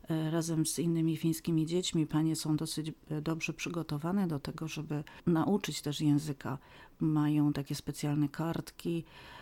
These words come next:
e, którymi się porozumiewają z rysunkami, czyli, y, taka podstawowa komunikacja na zasadzie, e, jedzenie, picie, toaleta, mama, tata, takie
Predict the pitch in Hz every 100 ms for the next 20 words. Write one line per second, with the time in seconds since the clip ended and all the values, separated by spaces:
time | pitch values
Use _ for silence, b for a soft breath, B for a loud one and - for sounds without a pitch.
0 | B - 156 156 - 165 165 160 - 156
1 | 160 156 160 160 156 151 156 151 156 151
2 | - 156 147 147 151 147 147 151 - 147
3 | 143 147 151 151 156 143 - 170 160 160
4 | 156 151 160 160 - - 151 - 156 151
5 | 151 151 147 165 160 165 156 147 143 143
6 | 143 139 139 - 139 143 135 B B B
7 | B B - 151 147 147 147 151 156 143
8 | 135 151 - - 143 139 117 - 131 -
9 | 147 147 151 151 - 143 - B B -
10 | 165 151 147 143 - 151 156 135 120 139
11 | B B B - 143 - 120